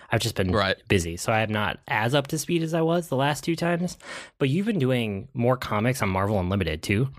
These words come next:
Speaker 2: Yeah, like, I saw that Marvel Unlimited on iPhone had a, a one-week free trial, uh, just by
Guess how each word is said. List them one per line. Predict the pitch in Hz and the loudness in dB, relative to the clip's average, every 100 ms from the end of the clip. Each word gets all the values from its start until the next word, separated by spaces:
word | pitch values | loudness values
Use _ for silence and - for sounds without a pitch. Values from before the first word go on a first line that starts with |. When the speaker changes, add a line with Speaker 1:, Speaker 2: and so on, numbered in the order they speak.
| - - | -14 -4
Speaker 2:
Yeah, | 226 139 | 0 0
like, | 139 147 - | 0 -2 -2
I | |
saw | 139 180 214 | 0 2 0
that | 208 165 | 0 0
Marvel | 139 156 160 147 | 2 2 2 2
Unlimited | 131 117 135 143 123 | 2 2 2 2 2
on | 107 113 107 - | 4 2 2 0
iPhone | 117 139 135 113 110 107 | 0 0 0 2 2 0
had | 107 127 117 113 | 0 2 2 0
a, | 110 113 | -2 0
a | 127 | 0
one-week | 123 127 135 127 117 | 2 0 0 0 -2
free | - 127 107 | -2 0 0
trial, | 139 113 71 50 - - - | 2 0 0 -6 -10 -18 -2
uh, | 143 139 | 0 2
just | 143 156 | 0 -2
by | 147 123 110 | 2 2 0